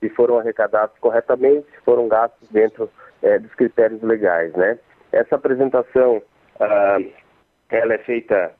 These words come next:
ah, online, né? Ela é feita, ah, através de, de documentos eletrônicos, inclusive há uma entrega pessoal de mídia, mas enfim, é uma questão técnica, né?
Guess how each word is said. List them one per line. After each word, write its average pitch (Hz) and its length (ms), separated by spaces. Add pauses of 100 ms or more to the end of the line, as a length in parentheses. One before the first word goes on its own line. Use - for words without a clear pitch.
(240)
ah, 92 380
online, 117 640
né? 98 160
Ela 117 140
é - 20
feita, 104 320
ah, 90 420
através 98 480
de, 95 100
de 95 160
documentos 104 560
eletrônicos, 104 680
inclusive 101 500
há 107 100
uma 104 140
entrega 104 340
pessoal 107 400
de 110 100
mídia, 135 300
mas 113 200
enfim, 117 300 (380)
é 117 100
uma 120 140
questão 127 360
técnica, 85 580
né? 95 180